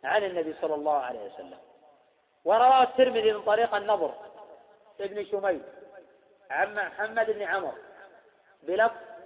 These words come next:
"لو كنت آمرا أحدا أن يسجد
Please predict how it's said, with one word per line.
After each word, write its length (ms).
"لو 160
كنت 300
آمرا 720
أحدا 580
أن 120
يسجد 880